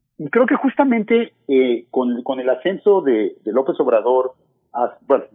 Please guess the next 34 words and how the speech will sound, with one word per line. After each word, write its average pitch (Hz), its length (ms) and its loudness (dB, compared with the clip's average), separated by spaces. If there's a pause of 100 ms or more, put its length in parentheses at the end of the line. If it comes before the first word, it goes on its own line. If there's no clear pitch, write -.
de, 98 280 -8
en 101 60 -4
los 95 200 -2
últimos 160 340 0
años, 139 400 -2 (400)
eh, - 300 0
mucha 220 340 0
de 262 120 4
la 139 100 4
oposición 120 520 -4
contra 190 240 -2
López 143 280 0
Obrador 131 480 0 (280)
retomó 143 540 2
estos 208 240 -2
estereotipos 113 760 -2
racistas 131 640 -2 (580)
contra 110 400 2
las 107 140 -2
personas 143 380 -4
más 143 160 0
morenas. 123 420 0 (800)
Entonces, - 180 -2
por 180 120 2
ejemplo, 160 420 -2 (220)
toda 185 200 2
la 202 140 2
condena 147 380 0
a 143 40 2
López 143 280 0
Obrador 117 440 2
porque 104 460 -4
en, 107 140 -12 (400)
en - 160 -12